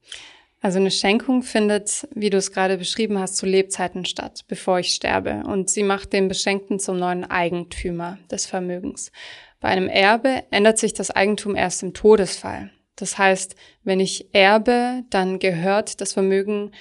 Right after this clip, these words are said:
der Person, die an mich erbt, so lange, bis sie eben tatsächlich verstirbt. Und das hat übrigens auch für jeden, der mal erben wird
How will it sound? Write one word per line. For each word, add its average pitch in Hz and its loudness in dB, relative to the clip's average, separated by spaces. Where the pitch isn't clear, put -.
der 196 6
Person, 190 2
die 185 0
an 185 2
mich 185 -4
erbt, 180 0
so 208 4
lange, 190 4
bis 170 -4
sie 175 -8
eben 175 -6
tatsächlich 190 -8
verstirbt. - -2
Und 190 2
das 202 2
hat - 2
übrigens 208 2
auch 180 4
für 175 2
jeden, 196 2
der 165 4
mal 175 0
erben 180 2
wird 202 0